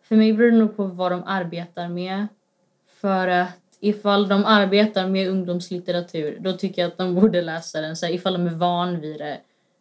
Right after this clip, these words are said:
För jag tycker att den här är ganska annorlunda ifrån all annan ungdomslitteratur jag har läst. För att jag har inte läst någon ungdomslitteratur som faktiskt hanterar död så här, på en så låg ålder som elva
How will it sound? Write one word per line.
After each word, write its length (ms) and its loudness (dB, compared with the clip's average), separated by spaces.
För 200 2
jag 100 0
tycker 440 2
att 140 -4
den 140 2
här 200 0
är 60 0
ganska 500 -2
annorlunda 580 -2
ifrån 420 -2
all 180 -4
annan 360 -2
ungdomslitteratur 840 0
jag 120 4
har 80 2
läst. 480 2
För 140 -2
att 180 0
jag 120 2
har 140 6
inte 180 0
läst 480 4
någon 320 -4
ungdomslitteratur 760 -2
som 120 -8
faktiskt 320 -8
hanterar 480 -4
död 720 0
så 160 -2
här, 300 0
på 60 -2
en 60 0
så 180 0
låg 420 2
ålder 360 0
som 220 -2
elva 580 0